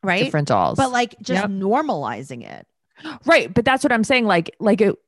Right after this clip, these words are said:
Speaker 2: it shouldn't even be a thing. And why was it
Speaker 1: Mm-hmm.
Speaker 2: ever a thing?
Speaker 1: Right. And
Speaker 2: Right.
Speaker 1: that's what confuses me. So now,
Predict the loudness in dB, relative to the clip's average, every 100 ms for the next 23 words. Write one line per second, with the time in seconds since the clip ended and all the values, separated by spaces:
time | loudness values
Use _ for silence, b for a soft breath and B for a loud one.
0 | _ 0 0 2 2 4 4 6 4 2
1 | 0 2 2 2 2 4 4 2 4 2
2 | 2 2 2 2 2 2 0 -2 -6 -6
3 | -12 -16 _ -12 -10 -10 -16 _ _ -2
4 | 0 0 0 -6 -6 -10 -12 -12 -12 -16
5 | -18 -10 -6 -2 -2 -2